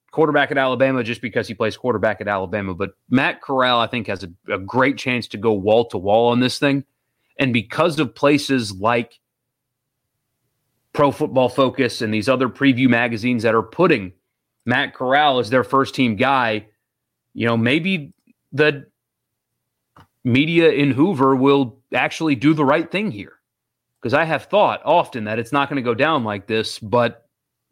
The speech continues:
maybe it might. Here's what Pro Football Focus said about Matt Corral. He gets to orchestrate the,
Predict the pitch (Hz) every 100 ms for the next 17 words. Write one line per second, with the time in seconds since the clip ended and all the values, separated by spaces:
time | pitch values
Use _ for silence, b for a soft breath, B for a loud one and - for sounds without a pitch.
0 | 254 139 196 233 165 175 95 - 147 160
1 | 156 156 - 165 147 151 123 117 131 117
2 | 104 127 104 101 104 92 - 92 82 73
3 | _ _ _ _ b b b b b b
4 | 147 147 - 160 185 180 - 180 156 117